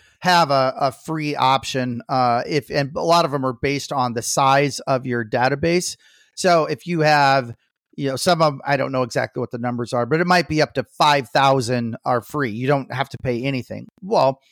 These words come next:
if your mailing list is two hundred and fifty people, well, then you're under that limit. So you can actually use that database and not pay anything. Uh, and it, it, it w-, it's well worth the effort. Now, if, you know, you have to learn how to use it or have somebody in your organization learn it, and that,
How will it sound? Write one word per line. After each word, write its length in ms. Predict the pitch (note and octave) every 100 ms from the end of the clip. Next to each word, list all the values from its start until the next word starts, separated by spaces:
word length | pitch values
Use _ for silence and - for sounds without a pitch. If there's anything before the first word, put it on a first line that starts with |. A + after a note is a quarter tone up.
| _ _ _ -
if 180 | F3
your 140 | E3+ D#3+
mailing 400 | D3 F3+ F#3 D3+
list 320 | C#3+ C#3 -
is 340 | C3+ A#2 - - _ -
two 140 | - G3
hundred 240 | E3 D#3
and 120 | C3+
fifty 260 | D#3+ - C#3
people, 600 | - G3+ - A#2+ C3+ -
well, 360 | D#3 D#3 D3+ C#3 C#3+
then 260 | D#3 D3
you're 200 | C#3 C3+
under 260 | E3 D#3 C#3+
that 200 | C#3+ B2+
limit. 280 | F3+ D#3 -
So 100 | D#3
you 160 | E3+
can 100 | E3
actually 380 | D3+ D#3+ - C3+
use 300 | B2+ D#3 C#3+
that 180 | C#3 A#2+
database 460 | C#3 C#3 B2+ A#2
and 80 | B2+
not 200 | B2+ A#2
pay 220 | - C3+
anything. 340 | A2+ G2+ - - - - _ _ -
Uh, 360 | C3+ A#2+ - G1+
and 400 | - C#3+ C3 B2+
it, 300 | B2 E3 D#3
it, 200 | - F2+ -
it 160 | E3
w-, 200 | D#3 D#3 -
it's 240 | E3+ -
well 280 | D#3+ E3 D#3
worth 180 | C#3+ C#3
the 140 | B2+
effort. 300 | B2 - A2+ -
Now, 220 | C#3+ C#3+
if, 80 | A2+ _ G3
you 100 | C3
know, 60 |
you 160 | B2+ D3
have 120 | C#3
to 100 | C#3
learn 320 | B2+ C3+ C3+
how 140 | B2 C3+
to 80 |
use 280 | A#2+ B2+ A2
it 160 | C3 B2
or 100 | A#2+
have 220 | B2+ C3+
somebody 340 | - C3 B2
in 60 | B2
your 120 | A#2+
organization 680 | B2 B2+ B2+ B2+ B2 - C3
learn 220 | A#2+ A#2
it, 140 | B2+ C#3
and 120 | C3
that, 200 | C3+